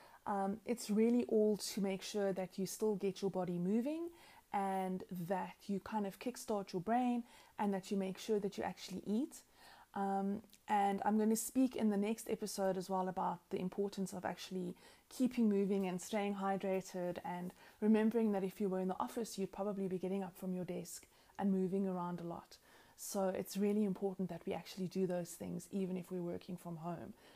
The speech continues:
that we don't get caught just sitting for eight or nine hours staring at a laptop screen and working like a crazy person. So you need breaks, and you don't need to actually overcompensate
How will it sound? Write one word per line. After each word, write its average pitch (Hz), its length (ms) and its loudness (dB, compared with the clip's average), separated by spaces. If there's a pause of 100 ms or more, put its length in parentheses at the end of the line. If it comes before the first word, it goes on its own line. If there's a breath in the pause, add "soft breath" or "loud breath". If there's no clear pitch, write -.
(160 loud breath)
that 185 180 -4
we 180 180 -2
don't 190 360 0
get 180 240 -2
caught - 540 -2 (300 soft breath)
just - 480 -6
sitting 170 920 -4
for 175 540 0 (340 loud breath)
eight 202 240 -2
or 202 80 0
nine 180 260 -2
hours 180 720 -8
staring 175 720 -4 (340 soft breath)
at 185 120 -4
a 196 40 2
laptop 185 440 -4
screen 170 440 -6
and 180 200 -6
working 175 560 -6 (320 soft breath)
like 185 240 -4
a 175 40 -4
crazy 170 360 -6
person. - 440 -10 (340 loud breath)
So - 200 -4
you 190 240 2
need 196 380 2
breaks, 170 640 -8
and 175 300 -4
you 180 160 -4
don't 190 280 0
need 185 220 0
to - 140 -10
actually - 280 -10
overcompensate 190 1000 -4